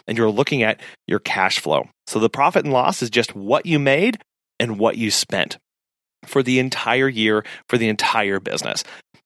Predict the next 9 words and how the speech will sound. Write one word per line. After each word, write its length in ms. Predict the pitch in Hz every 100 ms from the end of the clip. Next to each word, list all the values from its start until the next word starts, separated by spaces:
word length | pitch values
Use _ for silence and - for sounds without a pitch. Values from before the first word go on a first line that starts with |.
| -
I'll 200 | 226 -
also 360 | 139 185 - 127
recommend 600 | 110 120 98 98 92 -
that 140 | 95
if 120 | 107
you 120 | 196 -
offer 480 | 117 135 143 117 110 _ -
ult-, 260 | 123 - -
uh, 120 | 110